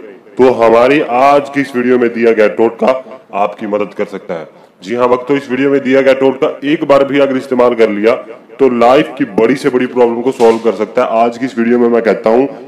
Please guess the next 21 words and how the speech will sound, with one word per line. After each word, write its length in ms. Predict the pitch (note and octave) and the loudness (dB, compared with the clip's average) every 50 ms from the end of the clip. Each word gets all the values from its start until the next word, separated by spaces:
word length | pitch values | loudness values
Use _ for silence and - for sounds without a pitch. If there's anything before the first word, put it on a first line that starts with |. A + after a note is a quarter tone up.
| - - - | -12 -4 -2
एक 260 | B2+ C#3 E3 D#3+ D#3 D#3 | 2 2 2 2 2 0
बार 200 | C#3 C3+ C3+ C3+ | 0 0 2 0
अगर 280 | - B2 A#2+ B2+ B2 | -2 -4 -2 -2 -2
आप 180 | B2 A#2+ A2+ B2+ | -2 -2 -4 -4
ये 100 | B2 A#2+ A2+ A2+ A2 | -6 -6 -8 -8 -8
मंत्र 340 | G#2+ A#2+ C3 A#2+ - C3+ C3+ | -6 -6 -6 -4 -4 -4 -4
बोल 240 | A#2+ A2 G#2+ G#2+ G2+ | -2 -2 -2 -2 -4
देंगे 280 | G2 G2+ G#2 G#2+ B2+ C3 - - - - - - _ _ | -4 -6 -4 -6 -8 -8 -10 -16 -20 -20 -20 -20 _ _
तो 60 | - A2 | -10 -8
भक्तों 400 | F#2+ F#2+ F#2+ A2+ G#2+ - C#3 D#3 - A2 | -8 -8 -8 -8 -8 -6 -4 -4 -4 -2
आपका 340 | G#2+ A2 A2 A2 - C3+ C3+ B2+ | -2 -2 -4 -4 -4 -6 -6 -6
शत्रु 380 | - A#2 G#2 - - C3 C3 A#2+ | -6 -10 -12 -10 -8 -8 -6 -4
तड़प 280 | G#2 B2+ A2 G#2+ - - | -2 -2 -2 -2 -2 -2
तड़प 220 | A#2+ A#2 A2+ A2 - | -2 -2 -2 -2 -2
कर 80 | A#2 G#2+ | -2 -2
मरेगा। 320 | G#2+ G2+ F#2 F#2 F#2 F#2 F#2 | 0 0 -2 0 0 -2 -2
जी 140 | F2+ G2+ A2 | -4 -4 -6
हाँ 140 | G#2+ A2+ A#2 | -2 0 0
भक्तों, 340 | A2+ G2+ D#2 - C3+ C#3+ D#3 - - - - - - - - - G2+ A2 | 0 0 0 0 -2 -2 -2 -4 -8 -16 -20 -20 -20 -20 -8 -2 0 2
आज 260 | A#2+ C3+ C3+ A#2 A#2+ | 2 2 2 0 0
रात 400 | A2 G#2+ G#2 G#2 G2+ - - | 0 2 2 0 0 -4 -8